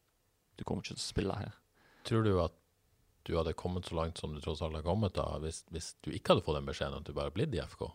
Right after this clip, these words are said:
Speaker 2: Altså, gjorde det egentlig deg en bedre spiller å, å ta det steget ned?
Speaker 1: Det er et godt spørsmål. Ehm,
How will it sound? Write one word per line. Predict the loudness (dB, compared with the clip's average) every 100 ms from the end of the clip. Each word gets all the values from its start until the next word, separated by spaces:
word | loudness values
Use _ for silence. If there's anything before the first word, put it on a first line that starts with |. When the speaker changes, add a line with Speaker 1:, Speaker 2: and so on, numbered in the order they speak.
| -4
Speaker 2:
Altså, | 0
gjorde | 2 2 2
det | -2 -6 -2
egentlig | 0 0 -2 -6
deg | -8
en | -8
bedre | -8 -8
spiller | -8 -6 -6 -8
å, | -10 -14 -20 _ _
å | -12
ta | -6 -6
det | -6
steget | -10 -10 -8
ned? | -10 -14 -20 -12 -4
Speaker 1:
Det |
er | 0
et |
godt | 0 0
spørsmål. | -2 0 0 0 -2
Ehm, | 0 4 4 4 4 2 0 -2